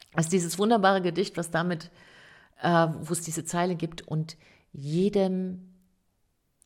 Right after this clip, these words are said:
Anfang wohnt ein Zauber inne, der dich beschützt und hilft zu leben.“ Ja, also ich liebe dieses Gedicht. Genau, und hier geht es darum, dass wenn wir uns so traulich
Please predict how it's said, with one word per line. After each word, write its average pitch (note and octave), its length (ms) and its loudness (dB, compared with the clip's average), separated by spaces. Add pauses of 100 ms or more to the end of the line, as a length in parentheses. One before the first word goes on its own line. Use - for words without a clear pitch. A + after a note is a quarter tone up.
(240)
Anfang D3+ 720 -2
wohnt E3 420 -4
ein D3 300 -6
Zauber E3 580 -4
inne, D3 320 -6 (180)
der C#3 100 -6
dich D3+ 280 -10
beschützt - 500 -10
und D3 120 -10
hilft E3 280 -10
zu - 120 -12
leben.“ - 420 -10 (380)
Ja, D3+ 80 -10
also D3+ 180 -14
ich - 80 -16
liebe F3+ 380 -6
dieses E3 280 -14
Gedicht. - 380 -16 (800)
Genau, G3+ 460 8
und F#3 360 2 (400)
hier D4+ 280 4
geht F3+ 180 0
es - 180 -4
darum, F3+ 540 -2 (360)
dass F3+ 420 2
wenn F#3 160 4
wir G3 140 2
uns F#3 180 0
so E3+ 80 -2
traulich F#3 800 0